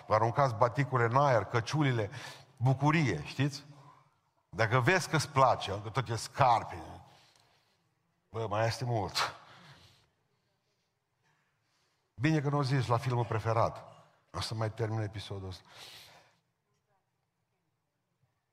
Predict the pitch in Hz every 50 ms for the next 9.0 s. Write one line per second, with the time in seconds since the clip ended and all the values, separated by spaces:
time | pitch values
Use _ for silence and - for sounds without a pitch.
0 | _ _ _ _ _ _ _ _ _ _ _ _ _ _ _ _ _ _ _ _
1 | _ _ _ _ _ _ _ 120 117 - - 165 - 180 170 165 143 147 139 -
2 | 151 160 143 101 76 - - - - - - - - - - 131 131 - 156 151
3 | 147 - 160 160 160 156 151 151 151 151 151 147 139 113 147 143 143 143 135 -
4 | 143 139 131 143 135 135 143 135 - 135 135 139 131 - - 135 139 135 127 123
5 | 127 113 - - - - - - 85 110 120 110 - 147 131 139 123 143 135 131
6 | 131 127 131 131 127 131 131 131 131 131 135 131 131 127 131 127 123 117 104 87
7 | 80 78 - - - - - _ _ _ _ _ _ _ _ _ _ 92 95 92
8 | 92 90 92 117 117 123 123 117 107 101 101 90 80 80 80 85 87 87 -